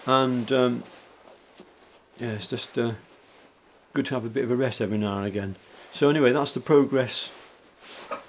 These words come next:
on the Whittlers. There they are. The first one's in A E B L.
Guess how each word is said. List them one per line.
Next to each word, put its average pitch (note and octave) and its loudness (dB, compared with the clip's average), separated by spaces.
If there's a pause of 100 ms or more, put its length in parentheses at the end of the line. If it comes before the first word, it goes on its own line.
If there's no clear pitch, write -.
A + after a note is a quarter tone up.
(2000)
on C3+ -2
the C#3+ 0
Whittlers. C#3+ 0 (680)
There A#2 -10
they A2 -4
are. D#3 -4 (3000)
The A2 -10
first D3 0
one's C3+ 4
in C3+ 4
A C#3 4
E C3 2
B C3 0
L. G2+ 0